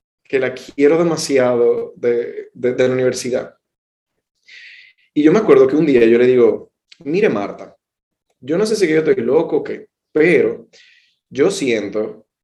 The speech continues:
que a veces la energía de los demás me afecta,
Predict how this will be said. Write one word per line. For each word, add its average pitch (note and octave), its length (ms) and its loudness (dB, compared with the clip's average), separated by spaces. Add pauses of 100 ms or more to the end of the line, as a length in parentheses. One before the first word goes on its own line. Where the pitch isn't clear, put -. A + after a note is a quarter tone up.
(200)
que A#2+ 640 0
a A#2+ 140 -2
veces A#2+ 260 -2
la C#3+ 100 -2
energía C3 360 -4
de B2+ 60 -2
los C3 120 -4
demás A#2+ 260 -4
me A2 120 -8
afecta, A#2+ 920 -4